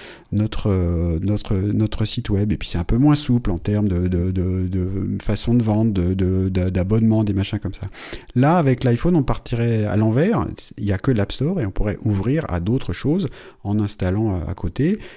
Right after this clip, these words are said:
avec tous les moyens de sécurisation qu'Apple a déjà mis en place sur le Mac, euh, qui peuvent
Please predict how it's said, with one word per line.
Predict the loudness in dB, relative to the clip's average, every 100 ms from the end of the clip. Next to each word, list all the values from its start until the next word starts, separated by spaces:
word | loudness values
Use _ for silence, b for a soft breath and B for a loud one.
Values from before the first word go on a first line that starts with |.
| B
avec | -2 0 2 0 0
tous | 2
les | 4
moyens | 6 4 4 4 2
de | 0
sécurisation | -2 -2 0 0 0 -4 -2 -2
qu'Apple | -2 -2 0 -2
a |
déjà | 2 4 4 4
mis | 4
en | 2
place | 0 -2
sur | -2 -4
le | -2
Mac, | 0 0 -2 B B B B B _ -6
euh, | -4 -2 -4
qui | -6 -6
peuvent | -6